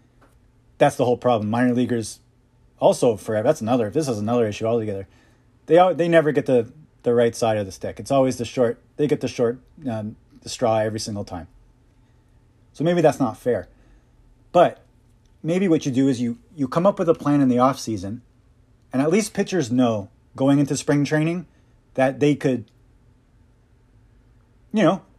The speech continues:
at least try, at least try to go back to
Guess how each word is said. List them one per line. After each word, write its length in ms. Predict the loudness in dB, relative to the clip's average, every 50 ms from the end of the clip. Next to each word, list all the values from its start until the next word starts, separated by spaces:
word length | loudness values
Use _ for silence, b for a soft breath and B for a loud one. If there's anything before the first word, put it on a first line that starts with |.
| _ _ 0
at 160 | 0 2 2
least 280 | 0 -2 -2 -4 -6
try, 500 | -8 -4 0 4 4 4 4 4 0 -6 -14 _ _ _ _ _ _ _ _ -4
at 80 | -2 0
least 240 | 0 -2 -2 -6
try 300 | -2 2 4 6 6 6
to 60 | 4 2
go 200 | 2 0 2 2
back 320 | 4 4 2 2 0 -2
to 340 | -6 -4 -4 -4 -6 -8